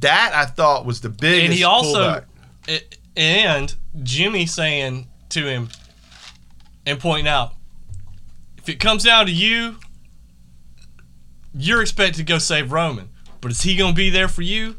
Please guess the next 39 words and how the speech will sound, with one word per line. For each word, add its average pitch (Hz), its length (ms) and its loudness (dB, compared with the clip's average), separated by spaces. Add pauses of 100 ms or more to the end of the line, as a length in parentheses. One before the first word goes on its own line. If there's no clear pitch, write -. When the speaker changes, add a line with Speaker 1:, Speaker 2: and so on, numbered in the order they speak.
(380)
Speaker 2:
I'll 127 220 0
tell 208 180 4
you 175 140 2
he's 143 200 0
not. 147 320 0 (600)
He's 123 200 -6
not 175 300 6
gonna 175 180 4
be 196 160 2
there 160 200 0
for 120 220 -6
you. 85 160 -12 (220)
He's 139 160 -8
gonna 131 180 -4
Speaker 1:
Mm-hmm. 139 100 -4
Speaker 2:
leave 196 200 4
you 185 100 2
hanging." 131 380 0 (200)
Speaker 1:
Mm-hmm. 101 340 -8 (460)
Speaker 2:
And 107 380 -10
what 180 180 2
happens? 127 640 -2
Speaker 1:
What 143 200 2
happens 170 560 2 (320)
is 127 200 2
Speaker 2:
Jimmy's 247 340 4
out. 185 260 2
So - 300 -4
Speaker 1:
Ces- 127 120 -2
Speaker 2:
Jimmy's 247 320 2
not. 233 320 2 (500)
Speaker 1:
Right. 120 200 -2 (540)
Speaker 2:
Jimmy 202 260 -2
gets 226 200 -2
taken 185 320 -4
out. 131 400 -4
So 131 180 -4
he's 196 280 -4
not. 190 460 0